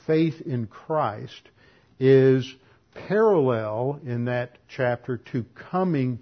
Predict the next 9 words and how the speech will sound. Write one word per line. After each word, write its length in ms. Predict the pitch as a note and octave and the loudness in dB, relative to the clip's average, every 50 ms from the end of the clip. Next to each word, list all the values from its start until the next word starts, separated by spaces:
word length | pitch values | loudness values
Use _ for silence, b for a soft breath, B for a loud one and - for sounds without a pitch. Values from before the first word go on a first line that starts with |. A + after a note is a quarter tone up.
| - - | -6 -6
to 120 | C3 A#2+ | -6 -4
Jesus. 580 | G#2+ G#2 A2+ D3+ E3 E3 C3+ G#2 A2+ - - - - - _ b b b b b b b b - - | -4 -4 0 2 2 2 2 0 -6 -18 -20 -20 -20 -20 _ b b b b b b b b -12 -2
So 280 | - C#3 C3+ C3 C3 B2+ | 2 2 4 4 4 2
coming 420 | C3 - - F3 F#3 F#3 E3+ D3 | -2 -2 -2 0 0 0 -2 -2
to 140 | - - C3 | -2 -4 -6
Jesus 580 | A2 F#2+ A#2 D3+ E3 E3 D3+ B2+ C#3+ C3+ - - | -6 -4 0 2 2 2 2 0 -2 -4 -6 -6
is 300 | - E3 C#3 C3+ A2 - | -4 0 0 0 0 -2
a 260 | C#3 B2+ B2 B2 A#2 - _ _ - - | -4 -4 -4 -4 -6 -8 _ _ -2 4
physical 720 | F#3 G3 F#3+ E3 F3 F3+ F3 - E3+ D#3+ D3+ D3+ D#3 - | 4 4 4 4 -2 -4 -2 -2 0 2 2 0 0 -4